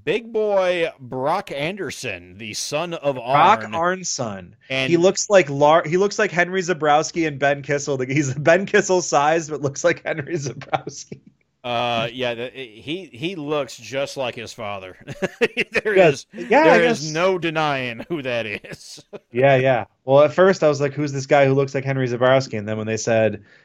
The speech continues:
Speaker 2: it's Arn Anderson's son. I was like, "Oh, okay, that makes sense."
Speaker 1: Um, yeah, this was just a T V tag match.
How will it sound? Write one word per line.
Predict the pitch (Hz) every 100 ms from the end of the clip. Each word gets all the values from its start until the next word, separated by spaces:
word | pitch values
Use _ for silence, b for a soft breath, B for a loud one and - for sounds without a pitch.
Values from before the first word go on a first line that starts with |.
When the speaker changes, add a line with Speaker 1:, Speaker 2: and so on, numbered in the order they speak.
| b -
Speaker 2:
it's | 110
Arn | 117 113 113
Anderson's | 117 117 117 - 113 104
son. | 143 135
I | 120
was | 123
like, | 143
"Oh, | 214 202 151
okay, | 135 113
that | 110
makes | 98 -
sense." | 87 - _ _ _ _ _ _ _ _
Speaker 1:
Um, | 139 147 147 151 147 143 135 _ _ _ _ _ -
yeah, | 269 302
this | 339 -
was | 359 262
just | 262 233
a | 240 226 214
T | - 196
V | 202
tag | 180 202 196
match. | 127 95 90 -